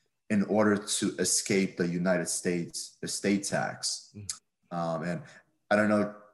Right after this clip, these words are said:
Speaker 1: Charles, if you'll be asking me more about that, or if you, if you'd like me to get into the estate tax regime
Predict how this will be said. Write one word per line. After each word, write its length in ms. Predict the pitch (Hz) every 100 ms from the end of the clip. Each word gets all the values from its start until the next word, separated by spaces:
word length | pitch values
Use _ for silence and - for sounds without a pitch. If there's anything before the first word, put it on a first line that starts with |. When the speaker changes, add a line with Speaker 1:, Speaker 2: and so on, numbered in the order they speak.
| _ _
Speaker 1:
Charles, 400 | - 110 98 95
if 100 | 90 90
you'll 140 | 95
be 160 | 92 90
asking 320 | 92 - 92
me 40 |
more 160 | 90 90
about 320 | 85 78 -
that, 300 | 120 117 107
or 140 | 87 82
if 80 |
you, 320 | 87 85 85 -
if 120 | -
you'd 100 | 95
like 180 | 92 90
me 60 | 90
to 100 | 85
get 280 | 87 80 -
into 280 | 90 80 87
the 160 | 80
estate 440 | 78 - - 92 90
tax 340 | 90 87 -
regime 540 | 85 78 87 82 76